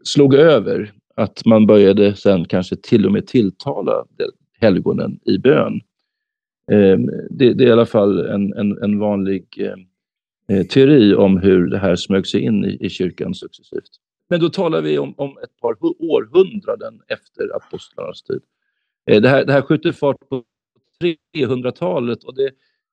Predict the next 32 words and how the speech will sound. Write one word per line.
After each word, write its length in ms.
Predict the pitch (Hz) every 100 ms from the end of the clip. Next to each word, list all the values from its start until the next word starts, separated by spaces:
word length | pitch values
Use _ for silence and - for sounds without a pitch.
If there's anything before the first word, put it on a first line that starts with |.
| -
det 460 | 143 147 156 147 147
är, 160 | 143 147 _ -
eh, 280 | 127 123 113 - _ _ _ -
eh, 240 | 127 117 - _ _
förmodligen 360 | - 120 156 156
så 280 | - 120 117
att 300 | - 117 _ -
det 200 | 147 123
är 80 | 117
en, 140 | -
alltså, 380 | - 127 139 127 - _ _ _ -
genom, 400 | - 135 127 123
eh, 180 | 123 - - _ _ -
eh, 240 | 117 117 107 _ _ _
att 300 | 143 143 - - -
Konstantin 640 | 127 120 - 127 120 127
den 140 | 120 117
store 560 | - 123 107 127 123 - _ _ _ -
gynnade 580 | 139 117 117 120 120 -
kyrkan 500 | 127 98 - 110 110
och 100 | 107
sen 180 | 110
trehundraåttio 680 | 107 123 113 120 110 _ 127
blev 160 | 120 120
det 80 |
ju 60 | 117
till 220 | - 107
och 60 | 104
med 300 | 104 101 -
statsreligion 680 | 123 113 - 113 127 156 113
i 100 | 107
romarriket. 520 | 101 104 98 -